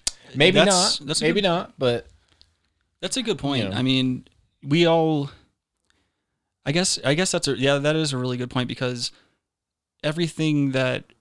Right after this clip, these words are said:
Speaker 2: we do, like, how we act as in our adulthood is all shaped through experiences and other people in
Speaker 1: Right.
Speaker 2: our lives. So
Speaker 1: Exactly. So
Speaker 2: yeah, maybe, I mean, <sighs> God, maybe I'd meet him and he's actually, like, a nice guy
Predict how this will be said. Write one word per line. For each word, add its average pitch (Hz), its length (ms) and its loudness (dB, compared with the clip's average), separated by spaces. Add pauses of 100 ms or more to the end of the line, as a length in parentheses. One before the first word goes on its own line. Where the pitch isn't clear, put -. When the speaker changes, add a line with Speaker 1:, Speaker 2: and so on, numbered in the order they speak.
(440)
Speaker 2:
we 143 160 -2
do, 127 280 -2
like, 127 180 -4
how 151 160 0
we 147 180 0
act 123 300 -4
as 127 140 -6
in 131 160 -4
our 127 120 -4
adulthood 123 440 -6
is 120 100 -10
all 127 200 -8
shaped - 560 -10 (120)
through 123 580 -10
experiences 123 800 -8
and 120 240 -8
other 131 200 -4
people 139 200 6
in 98 120 4
Speaker 1:
Right. - 100 -2
Speaker 2:
our 117 100 -6
lives. 127 500 -2
So 131 120 -2
Speaker 1:
Exactly. 107 460 -4 (240)
So 87 400 -12 (220)
Speaker 2:
yeah, 135 200 0
maybe, 151 320 2
I 143 40 2
mean, 127 320 0 (240)
<sighs> - 240 -20
God, 139 220 0
maybe 127 240 0
I'd 120 100 -2
meet 117 160 -4
him 131 80 0
and 123 60 -2
he's 120 140 -4
actually, 123 240 -6
like, 120 140 -8
a 117 40 -8
nice 120 300 -6
guy 127 340 -8